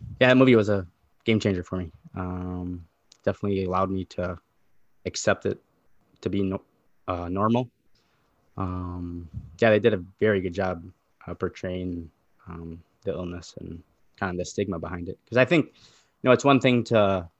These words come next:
have depression and it's one thing to have anxiety. Um, but I feel like schizophrenia gets a different kind of rap behind it just because, I mean, you only really see it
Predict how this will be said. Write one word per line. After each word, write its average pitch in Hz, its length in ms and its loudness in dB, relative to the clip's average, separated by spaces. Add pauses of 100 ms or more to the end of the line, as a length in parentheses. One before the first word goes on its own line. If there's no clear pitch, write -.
(240)
have 117 140 4
depression 101 560 0
and 92 160 -4
it's - 160 -14
one 110 160 0
thing 101 200 -2
to 92 100 -2
have 92 420 -4
anxiety. 92 640 -2 (800)
Um, 92 160 -4
but 101 100 0
I 107 60 6
feel 127 140 4
like 117 100 8
schizophrenia 117 600 2
gets 101 160 -2
a - 20 -2
different 92 300 -6
kind 92 180 -2
of 85 100 -8 (600)
rap 110 200 2
behind 101 240 0
it 92 80 -4
just 95 200 -8
because, 90 580 -8 (1160)
I 101 40 -2
mean, 92 280 -6 (200)
you 104 140 -4
only 104 240 0
really 110 200 0
see 117 280 -2
it 110 160 -2